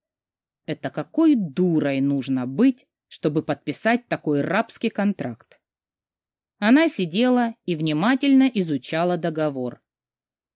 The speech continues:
Адвокаты поджимали губы, но терпели. Взгляд Нестейра приобретал все большее сходство со взором свирепого пса. Он, несомненно, заметил, что жена не замазала синяк.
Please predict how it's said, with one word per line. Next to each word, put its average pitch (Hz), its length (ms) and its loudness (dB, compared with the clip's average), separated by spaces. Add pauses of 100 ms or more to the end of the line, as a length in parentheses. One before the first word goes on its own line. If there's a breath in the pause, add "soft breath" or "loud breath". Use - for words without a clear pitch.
(140)
Адвокаты 185 600 0
поджимали 156 640 -2
губы, 226 520 0 (180)
но 139 200 0
терпели. 139 640 -2 (540)
Взгляд 190 420 0
Нестейра 185 640 2
приобретал 170 640 0
все 156 220 -2
большее 254 600 2
сходство 208 760 -2
со - 160 -4
взором 165 420 0
свирепого 151 600 -2
пса. 156 360 -4 (880)
Он, 285 200 6
несомненно, 285 720 4
заметил, 165 640 0
что - 220 -4
жена 226 260 4
не 277 140 8
замазала 180 580 4
синяк. 180 500 -4